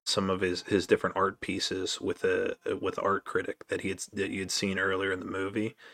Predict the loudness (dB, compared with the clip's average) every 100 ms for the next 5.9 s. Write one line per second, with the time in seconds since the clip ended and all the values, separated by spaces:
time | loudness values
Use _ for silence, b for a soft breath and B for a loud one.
0 | b b _ _ _ _ -4 -2 0 0
1 | 0 -2 -6 -10 _ _ _ _ 0 2
2 | 0 -2 -8 -2 4 6 6 8 6 6
3 | 6 6 6 6 8 8 8 8 8 8
4 | 2 -2 2 2 2 -4 _ _ _ _
5 | 4 6 6 0 0 2 4 2 0